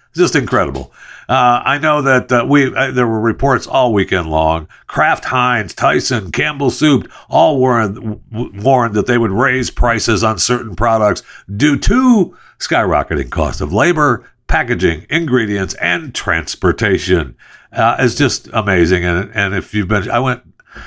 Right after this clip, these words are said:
I t-, I told you, I went to Sam's Club and I went to Walmart to do some shopping and, of course, you know, get gasoline as well. Three things that, uh, you s-, ca-, you, you just see it.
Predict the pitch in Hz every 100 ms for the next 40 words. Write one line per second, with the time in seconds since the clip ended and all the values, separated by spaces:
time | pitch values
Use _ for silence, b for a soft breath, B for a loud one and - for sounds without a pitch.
0 | B B B 101 123 - 104 - 143 90
1 | 87 85 - 104 101 - 101 95 - 90
2 | 87 78 87 90 87 90 73 87 82 87
3 | 95 95 95 95 85 90 - 82 104 90
4 | - 92 82 78 - 90 78 - 82 76
5 | 80 80 - 85 82 - 87 87 82 78
6 | 78 92 85 76 B B - 95 85 98
7 | 87 - 95 85 - 85 80 - - 113
8 | 101 - - 147 131 123 120 135 139 143
9 | - 196 131 -